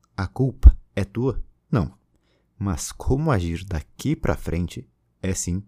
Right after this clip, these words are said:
de sua responsabilidade. Eu posso estar parado na fila do supermercado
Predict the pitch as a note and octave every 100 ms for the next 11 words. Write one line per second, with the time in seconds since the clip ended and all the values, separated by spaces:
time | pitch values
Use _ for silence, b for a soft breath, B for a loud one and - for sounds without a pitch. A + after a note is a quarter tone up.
0 | _ - G2+ - G2+ F#2+ F#2+ E2 G2 -
1 | G#2+ F2 - F#2 F2+ G2 B2 A2+ - -
2 | - C#3+ D3+ D3+ - D3+ - A#2+ A#2 C#3+
3 | C#3+ G2 A#2+ B2 - - G#2+ F2+ - D2+
4 | D2+